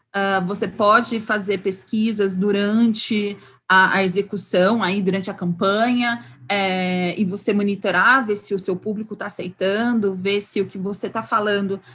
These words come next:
tá chegando nessas pessoas, é, através da, da venda, através da, da,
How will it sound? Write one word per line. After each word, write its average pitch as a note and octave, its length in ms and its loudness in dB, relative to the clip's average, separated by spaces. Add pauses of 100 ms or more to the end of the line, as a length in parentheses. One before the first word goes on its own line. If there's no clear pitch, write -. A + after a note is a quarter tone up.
tá - 100 -6
chegando G#3+ 640 2
nessas G3 320 -4
pessoas, G3 840 -4 (340)
é, F3+ 640 0
através G3+ 600 0
da, G#3 160 0
da G3 120 2
venda, G#3 640 2
através F3+ 600 -2
da, F#3 300 2
da, E3+ 360 -4